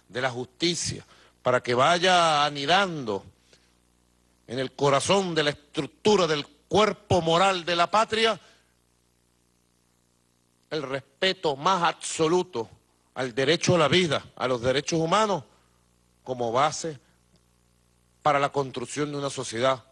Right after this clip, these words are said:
de paz, de una sociedad verdaderamente democrática. La base de la cultura democrática es el respeto más absoluto del derecho a la vida del otro,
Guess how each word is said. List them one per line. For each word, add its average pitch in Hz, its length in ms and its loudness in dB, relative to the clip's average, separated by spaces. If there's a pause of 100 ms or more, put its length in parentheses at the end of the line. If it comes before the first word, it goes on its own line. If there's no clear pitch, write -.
de 117 160 -6
paz, - 640 -4 (2250)
de 113 60 -8
una 131 140 -4
sociedad 135 440 -2
verdaderamente 135 720 0
democrática. 110 760 -2
La 110 80 2
base 135 280 0
de 139 40 0
la 135 80 0
cultura 131 580 0
democrática 127 720 0 (240)
es 117 120 -10
el 143 140 -4
respeto 147 640 -2
más 151 160 -2
absoluto 160 640 -2
del 127 140 -4
derecho 160 360 0
a 147 40 4
la 147 100 2
vida 175 240 0
del 139 140 0
otro, 123 420 0